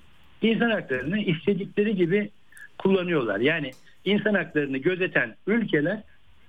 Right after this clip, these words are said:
e, yetmiş yıldır Suudi Arabistan'la işbirliği yapıyorlar. Dünyanın insan hakları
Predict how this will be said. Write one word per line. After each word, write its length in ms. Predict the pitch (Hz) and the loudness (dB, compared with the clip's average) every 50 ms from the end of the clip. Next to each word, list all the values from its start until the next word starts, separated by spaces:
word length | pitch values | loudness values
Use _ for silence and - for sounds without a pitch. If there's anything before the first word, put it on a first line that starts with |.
| - - - - - - - - - - - | -20 -20 -20 -20 -20 -18 -18 -18 -14 -4 0
e, 60 | 147 | 0
yetmiş 840 | 143 147 147 147 143 135 135 165 208 214 - 233 262 262 - - - | 0 2 0 0 0 0 0 0 -2 0 0 0 2 2 2 0 0
yıldır 320 | 170 160 156 160 240 220 | 0 2 2 0 -2 -2
Suudi 300 | - - 208 208 170 226 | -2 -2 0 0 0 0
Arabistan'la 540 | 214 202 180 156 151 - - 160 180 214 233 | 0 0 -2 -2 -4 -6 -4 -4 -2 0 0
işbirliği 460 | 226 196 156 - - 160 147 151 151 | 0 0 0 2 2 2 4 4 4
yapıyorlar. 460 | 147 147 - - 175 196 214 214 175 | 2 2 0 -2 -2 0 0 0 0
Dünyanın 320 | 160 175 175 180 196 202 202 196 | 0 2 2 4 2 2 2 0
insan 220 | 185 160 - 214 | 0 0 2 2
hakları 440 | 214 196 190 - 147 143 135 135 135 | 0 0 0 0 0 0 0 0 -2